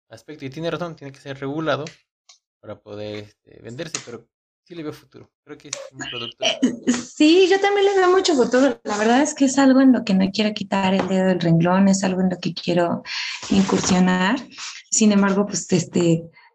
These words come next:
Speaker 2: tengo que seguir ha-, haciendo cosas para poder, eh, también ponerlo en función y, y trabajar sobre la marcha en eso. Y, y, y justo una de esas cosas es eso, ¿no?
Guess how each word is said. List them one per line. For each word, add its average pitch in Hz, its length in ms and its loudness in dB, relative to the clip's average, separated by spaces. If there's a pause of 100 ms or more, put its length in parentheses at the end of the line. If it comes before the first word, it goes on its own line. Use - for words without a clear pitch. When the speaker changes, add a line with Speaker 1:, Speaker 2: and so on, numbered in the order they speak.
(180)
Speaker 2:
tengo 202 320 2
que 208 120 -2
seguir 196 520 2
ha-, 226 220 -2
haciendo 190 560 2
cosas 208 320 -2
para 185 240 -4
poder, 180 320 -2 (640)
eh, 180 380 2
también 190 880 4
ponerlo 196 440 4
en 214 80 4
función 202 600 0 (500)
y, 190 300 2
y 202 100 0
trabajar 196 400 -2
sobre 202 260 0
la 190 120 4
marcha 185 320 0
en 196 120 6
eso. 202 340 0
Y, 196 220 2
y, 190 240 2 (180)
y 208 60 0
justo 226 380 0
una 220 240 2
de 202 60 0
esas 202 240 -2
cosas 196 440 0
es 185 140 0
eso, 185 240 0
¿no? 190 220 2